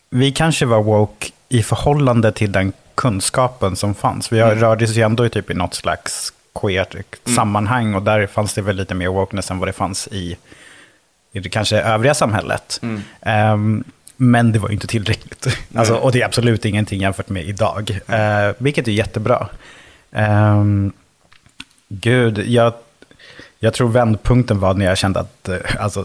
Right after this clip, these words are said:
Speaker 1: allt det där med typ alkohol, festande, kändisliv,
Speaker 2: Mm.
Speaker 1: allt det där var bara så här, ah, vidrig värld <laughs> som
Speaker 2: Mm.
Speaker 1: jag inte ville vara delaktig i.
Speaker 2: Mm.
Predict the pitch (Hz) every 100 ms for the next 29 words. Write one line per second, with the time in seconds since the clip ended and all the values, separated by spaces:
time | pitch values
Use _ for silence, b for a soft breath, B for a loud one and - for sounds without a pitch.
0 | 92 _ - - 104 - 95 87 95 92
1 | _ - - - 110 101 - 107 107 98
2 | 95 - - - 104 104 104 98 95 90
3 | 92 B B B B B _ _ _ -
4 | 107 98 90 - - 101 101 92 107 117
5 | 101 101 95 90 87 95 82 101 104 -
6 | B B B B - 101 110 92 101 107
7 | 95 - 101 117 120 104 95 104 98 101
8 | 101 101 - - - - - 117 104